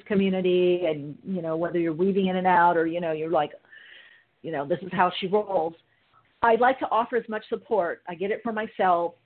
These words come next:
and for the people that are wanting it or needing it or resonating. So between Au-,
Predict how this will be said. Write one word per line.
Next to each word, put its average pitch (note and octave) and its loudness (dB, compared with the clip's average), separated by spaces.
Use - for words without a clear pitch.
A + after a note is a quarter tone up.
and F3 -6
for F#3+ 2
the F#3+ -6
people A3 -4
that F3+ 0
are F#3 -2
wanting F3+ -2
it E3+ -4
or F3 -4
needing E3 -8
it E3 -6
or E3+ -4
resonating. E3 -6
So A#3 2
between A#3 -4
Au-, G3+ -6